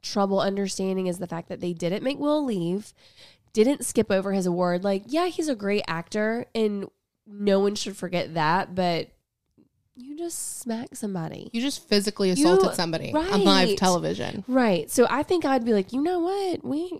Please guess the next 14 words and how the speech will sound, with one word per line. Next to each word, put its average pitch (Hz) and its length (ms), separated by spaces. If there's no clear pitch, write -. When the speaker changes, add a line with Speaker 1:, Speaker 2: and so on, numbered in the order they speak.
Speaker 1:
you 254 240
ain't, - 320
you 302 280
are 262 200
in 208 160
timeout. 214 600
You 226 160
are 196 80
not 190 380
getting 240 280
your 214 180
award 208 320
right - 140
now. - 280